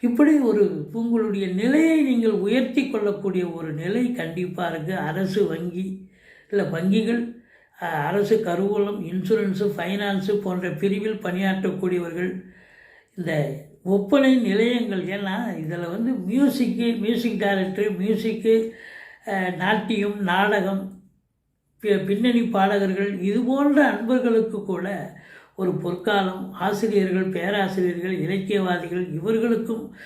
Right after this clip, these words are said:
சிறப்பான ஒரு நேரம் அப்படின்னு சொல்லலாம். வெளியில அந்நிய பொருளாதாரம் வீடு தேடி வரப்போகிறது. மற்றபடி ஹார்ட் ஒர்க் பண்ணணும். உங்களுக்கு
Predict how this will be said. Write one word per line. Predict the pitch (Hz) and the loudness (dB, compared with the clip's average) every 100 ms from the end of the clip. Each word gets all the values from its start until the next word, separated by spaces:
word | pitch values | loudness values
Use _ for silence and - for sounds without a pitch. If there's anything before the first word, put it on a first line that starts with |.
| - - | -20 -20
சிறப்பான | - 180 196 190 208 208 214 | -8 -2 -2 0 0 2 0
ஒரு | 180 160 | -2 -2
நேரம் | 151 175 202 196 | -2 0 0 0
அப்படின்னு | 175 156 175 180 160 | -4 -4 -4 -6 -6
சொல்லலாம். | 160 165 170 185 151 | -8 -8 -6 -6 -4
வெளியில | 165 214 | -2 0
அந்நிய | 240 196 185 220 262 | 2 2 0 2 2
பொருளாதாரம் | 262 - 185 208 220 202 196 190 196 175 | 2 0 -2 0 2 2 2 2 0 -2
வீடு | 180 196 | -2 -2
தேடி | 190 196 196 | 0 0 0
வரப்போகிறது. | 156 170 160 170 185 190 190 196 202 - - - - - | -2 -4 -6 -4 -2 0 0 -2 -6 -12 -18 -18 -18 -10
மற்றபடி | 160 156 165 175 233 233 | -6 -4 -4 -2 -2 -2
ஹார்ட் | - 170 208 269 294 | -2 2 4 6 6
ஒர்க் | 285 285 - | 4 2 0
பண்ணணும். | 214 214 214 226 226 - _ _ _ | -6 -8 -8 -10 -10 -18 _ _ _
உங்களுக்கு | 185 180 180 151 202 202 | -8 -2 -2 0 -2 -2